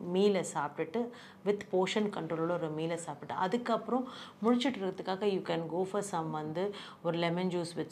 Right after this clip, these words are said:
salt-ஓ, இல்ல thin butter milk-ஓ, இல்ல clear soups-ஓ, இல்ல roasted peanuts-ஓ, ஆம், அந்த மாதிரி விஷயங்களை, நட்ஸ், அந்த மாதிரி விஷயங்களை எடுத்துட்டிங்கன்னா, that will make you the whole day alert.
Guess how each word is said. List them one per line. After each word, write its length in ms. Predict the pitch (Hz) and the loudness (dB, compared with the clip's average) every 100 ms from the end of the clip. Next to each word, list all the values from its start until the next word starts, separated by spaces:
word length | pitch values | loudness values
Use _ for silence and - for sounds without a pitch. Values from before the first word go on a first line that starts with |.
| - | -6
salt-ஓ, 320 | 151 147 170 | -4 -2 -2
இல்ல 140 | 170 | -2
thin 360 | 165 - 190 185 | -2 0 0 2
butter 260 | 160 151 165 | 0 0 -2
milk-ஓ, 360 | 156 143 - | -2 -4 -2
இல்ல 140 | 160 165 | 0 0
clear 400 | 165 175 170 190 185 | 0 -2 0 0 0
soups-ஓ, 320 | 170 160 175 | -4 -4 -4
இல்ல 160 | 175 165 | -2 0
roasted 480 | 165 180 190 226 220 | 2 0 0 -2 0
peanuts-ஓ, 680 | 208 202 196 180 - 156 151 160 - - - - | 2 2 2 -2 -6 -2 0 -2 -8 -14 -16 -6
ஆம், 520 | 156 151 147 143 - | 0 0 0 -4 -2
அந்த 240 | 202 208 | 0 2
மாதிரி 220 | 220 214 202 | 4 4 4
விஷயங்களை, 540 | 165 175 170 175 165 | 2 -2 -2 0 0
நட்ஸ், 180 | 165 185 | 0 -2
அந்த 140 | 165 | 0
மாதிரி 180 | 165 160 | 0 -2
விஷயங்களை 400 | 151 180 180 156 | -4 -4 -2 -2
எடுத்துட்டிங்கன்னா, 480 | 160 160 165 170 202 | -2 -4 -2 -2 2
that 240 | 185 180 | 2 2
will 200 | 208 214 190 | 2 4 2
make 180 | 185 190 | 2 2
you 380 | 226 - - 185 | 0 0 -2 -2
the 100 | 160 | 0
whole 300 | 175 185 175 | 2 2 2
day 120 | 180 | 2
alert. 320 | 151 160 160 | 0 0 0